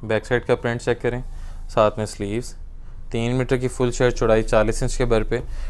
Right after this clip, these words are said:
डाइट फैब्रिक आ जाएगा ट्राउज़र के लिए, ये भी एयर जेट में। ठीक है, और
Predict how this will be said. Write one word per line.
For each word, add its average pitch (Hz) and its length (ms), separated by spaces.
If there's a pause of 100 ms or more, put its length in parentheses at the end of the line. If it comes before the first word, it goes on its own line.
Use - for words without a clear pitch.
(180)
डाइट 123 240
फैब्रिक 135 340
आ 131 80
जाएगा 131 260
ट्राउज़र 123 360
के 127 120
लिए, 127 160
ये 123 120
भी 117 180
एयर 107 160
जेट 120 260
में। 127 120 (480)
ठीक 110 180
है, 117 120 (600)
और 113 340